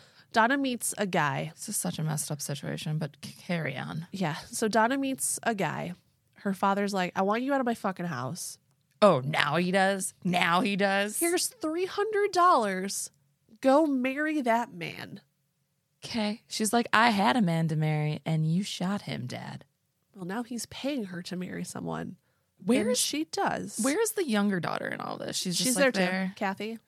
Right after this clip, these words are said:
Speaker 2: Okay.
Speaker 1: She's just chilling.
Speaker 2: She's chilling.
Speaker 1: She's there.
Speaker 2: For sure, for sure.
Speaker 1: Just being
Speaker 2: Just being
Speaker 1: lobster
Speaker 2: Kathy.
Speaker 1: girl. <laughs>
Speaker 2: Kathy being Kathy.
Speaker 1: Classic Kathy.
Speaker 2: <laughs>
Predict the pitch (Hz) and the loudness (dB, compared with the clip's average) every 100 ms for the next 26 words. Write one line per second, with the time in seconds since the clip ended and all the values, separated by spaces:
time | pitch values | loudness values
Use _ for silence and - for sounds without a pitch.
0 | - 240 247 - 247 - 170 175 196 - | -10 -8 -6 -6 -6 -6 -6 -8 -10 -10
1 | - - - - 196 208 _ - 262 196 | -8 -6 -8 -10 -10 -12 _ -8 -6 -6
2 | - _ 190 - - - - - 214 - | -10 _ -12 -12 -12 -14 -12 -8 -8 -10
3 | - _ _ _ _ _ _ 196 208 214 | -14 _ _ _ _ _ _ -4 -2 -2
4 | 220 214 208 208 214 214 208 202 220 - | 0 2 4 4 2 4 6 6 4 0
5 | - _ _ - 170 185 190 208 220 226 | -16 _ _ -2 0 2 4 4 4 4
6 | 214 196 175 196 - - 202 220 233 - | 2 2 0 -2 -6 -2 -2 -2 -4 -4
7 | 262 233 240 214 208 220 | -2 -2 -2 -4 -4 -6